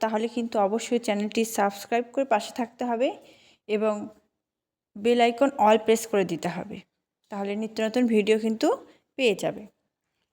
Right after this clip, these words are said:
তো আজকে আমরা আলোচনা করব জিই পলিটিক্যাল সায়েন্সের সম্পূর্ণ সাজেশনটা, ঠিক আছে?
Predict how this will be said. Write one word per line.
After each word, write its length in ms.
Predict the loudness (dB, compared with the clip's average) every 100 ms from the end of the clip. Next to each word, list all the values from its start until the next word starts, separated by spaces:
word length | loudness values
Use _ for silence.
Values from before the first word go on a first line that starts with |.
| _ _
তো 260 | 2 2 4
আজকে 320 | 2 2 4
আমরা 260 | 6 10 10
আলোচনা 420 | 8 6 2 0
করব 640 | 6 6 6 6 4 2 -4 _ -8
জিই 360 | -2 -2 2 2
পলিটিক্যাল 600 | 4 4 4 2 2 2
সায়েন্সের 840 | 2 4 4 4 4 6 6 0 -20 _ _ _
সম্পূর্ণ 640 | -6 0 0 2 2 4 4
সাজেশনটা, 800 | 2 -2 -2 -4 -4 -6 -8 -14 _ _ _ _ _
ঠিক 200 | -6 -2
আছে? 380 | -2 -2 -8